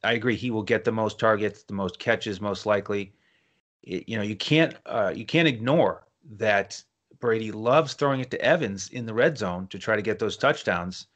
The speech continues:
So Evans much more likely to score a touchdown. Uh, so it is a, it is a tough balance between those guys. Uh, I, I lean towards Godwin, especially on DraftKings, like you said. On FanDuel, it is a, it's a tougher call. Um,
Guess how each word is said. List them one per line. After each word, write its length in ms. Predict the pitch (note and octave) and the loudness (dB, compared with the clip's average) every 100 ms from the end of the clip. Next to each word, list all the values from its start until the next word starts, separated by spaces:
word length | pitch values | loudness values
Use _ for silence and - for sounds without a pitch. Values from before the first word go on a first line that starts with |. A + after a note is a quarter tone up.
| _ _ _ | _ _ _
So 300 | - A2+ G#2 | -4 0 0
Evans 440 | - A#2+ C#3 D3 A2 | 2 2 2 0 -2
much 240 | A#2+ B2+ | -4 -2
more 140 | C3+ A#2+ | -2 0
likely 300 | B2 B2+ A2+ | 0 0 -4
to 80 | G#2+ | -2
score 220 | - A2+ | 0 0
a 40 | |
touchdown. 580 | - E3 - G#2+ F#2 G2 - _ _ _ - | 2 0 2 0 0 -4 -12 _ _ _ -14
Uh, 140 | G2+ | -12
so 220 | F#2+ A#2+ | -2 2
it 100 | A2+ | 4
is 160 | C3 C3 | 4 4
a, 100 | B2 | 4
it 200 | F#2+ A#2 | 2 -4
is 120 | A2+ | -4
a 60 | A2+ | -4
tough 340 | - C#3+ A2+ | 0 0 2
balance 300 | B2 A#2+ A2+ | 2 2 0
between 360 | - - A#2 F#2+ | -6 -10 -6 -2
those 200 | F2+ E2+ | -4 -4
guys. 440 | F2 C#2+ - - _ _ _ _ _ - | -4 -4 -8 -14 _ _ _ _ _ -10
Uh, 360 | F2 - G#2+ - | -8 -2 -2 0
I, 80 | A#2 | 0
I 20 | |
lean 340 | A#2 C3 D3 | 0 0 0
towards 300 | D3 D3 B2 | 4 4 4
Godwin, 440 | B2 A#2 A#2+ B2 A#2 | 4 6 6 2 -6
especially 460 | G2+ - B2 - | -4 0 0 0
on 100 | A#2 | -2
DraftKings, 440 | A2 A2 - A2+ G2 | 2 2 0 -6 -6
like 200 | G2 F#2+ | -6 -6
you 60 | |
said. 400 | F2+ A2+ A2 G2+ - _ _ _ _ _ - | -2 2 2 0 -10 _ _ _ _ _ -10
On 460 | A2 G2+ G2 F#2+ - | -6 -4 -4 -6 -8
FanDuel, 480 | - B2 C3+ B2 A2 | -6 -2 2 2 2
it 40 | |
is 160 | A2+ G#2+ | 0 -2
a, 100 | G2 | -4
it's 120 | - | -4
a 60 | G2+ | -4
tougher 280 | A#2 - | -2 -2
call. 420 | G2+ G2+ E2 - _ _ | 0 2 2 -2 _ _
Um, 440 | - F#2 F2 F2 | -10 -6 -6 -8